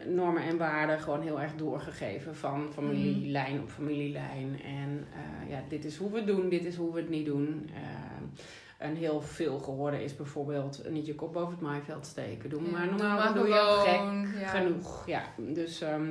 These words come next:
Speaker 1: die is die, ja, die komen we heel veel tegen.
Speaker 2: Ja.
Speaker 1: Ehm, en nou is het zo dat eh, als het helemaal, als iedereen op zijn eigen plek staat in het systeem,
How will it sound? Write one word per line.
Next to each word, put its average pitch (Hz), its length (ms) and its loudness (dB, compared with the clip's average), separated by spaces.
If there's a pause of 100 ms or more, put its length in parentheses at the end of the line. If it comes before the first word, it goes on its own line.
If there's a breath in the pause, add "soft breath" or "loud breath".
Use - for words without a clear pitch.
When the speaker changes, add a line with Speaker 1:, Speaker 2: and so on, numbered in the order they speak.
(160)
Speaker 1:
die 190 200 4
is 180 140 2
die, 180 380 0
ja, 123 240 -6
die 135 100 -6
komen 143 260 -2
we 139 60 -6
heel 143 120 -6
veel 135 200 -6
tegen. - 460 -10
Speaker 2:
Ja. 180 140 -8 (760 loud breath)
Speaker 1:
Ehm, 185 760 2 (240)
en 175 100 2
nou 175 280 4
is 202 120 8
het 202 140 0
zo 190 260 8
dat 185 200 2 (280)
eh, 160 420 -2
als 170 200 0
het 170 180 -6
helemaal, 165 640 4
als 151 120 -2
iedereen 180 320 0
op 165 80 0
zijn 170 200 -6
eigen 147 480 -4
plek 233 240 0
staat 143 320 -2
in 156 120 -4
het 156 120 -8
systeem, 151 580 -8